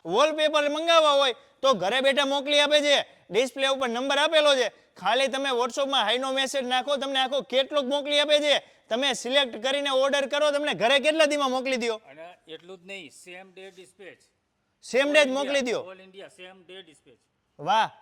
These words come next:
Speaker 1: ભાઈની સર્વિસ ખૂબ સારામાં સારી છે, કેમ કે તડકો એટલો પડે, ચોમાસામાં વરસાદ આવે, અહીંયા આવવાની જરૂર નહીં.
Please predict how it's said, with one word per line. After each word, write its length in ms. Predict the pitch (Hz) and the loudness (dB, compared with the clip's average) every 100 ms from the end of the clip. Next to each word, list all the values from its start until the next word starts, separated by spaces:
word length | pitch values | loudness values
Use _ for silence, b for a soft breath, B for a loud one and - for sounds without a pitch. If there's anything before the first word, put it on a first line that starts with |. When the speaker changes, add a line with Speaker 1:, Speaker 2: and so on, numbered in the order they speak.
| _ | _
Speaker 1:
ભાઈની 260 | 170 247 254 | -2 -2 -2
સર્વિસ 400 | - 254 269 202 | -2 0 0 -2
ખૂબ 220 | 262 277 | -4 -4
સારામાં 520 | 185 202 247 277 277 | -2 0 2 2 0
સારી 280 | 247 262 277 | 0 -2 0
છે, 140 | 277 277 - _ | 0 0 -2 _
કેમ 140 | 233 262 | -6 -2
કે 100 | 262 | 0
તડકો 420 | 214 247 262 285 | 0 -2 0 2
એટલો 320 | 277 262 269 | 2 0 -2
પડે, 280 | 262 269 262 | -2 0 -2
ચોમાસામાં 560 | 196 254 262 240 254 226 | -2 -4 -4 -4 -4 -4
વરસાદ 340 | 254 247 269 262 | -4 -4 -4 -2
આવે, 160 | 269 | 0
અહીંયા 320 | 254 269 247 240 | -2 -2 0 0
આવવાની 360 | 285 294 269 | 0 0 0
જરૂર 320 | 202 262 254 | 0 0 0
નહીં. 180 | 233 233 | 0 -2